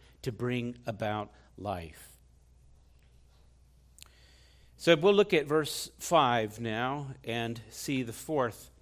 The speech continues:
point that he makes. And that is,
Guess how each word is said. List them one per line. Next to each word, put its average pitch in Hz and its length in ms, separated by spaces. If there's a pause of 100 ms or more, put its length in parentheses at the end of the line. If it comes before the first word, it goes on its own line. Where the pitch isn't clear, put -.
(240)
point 127 500
that 107 120
he 101 100
makes. 123 520 (1500)
And 107 140
that 147 180
is, 131 400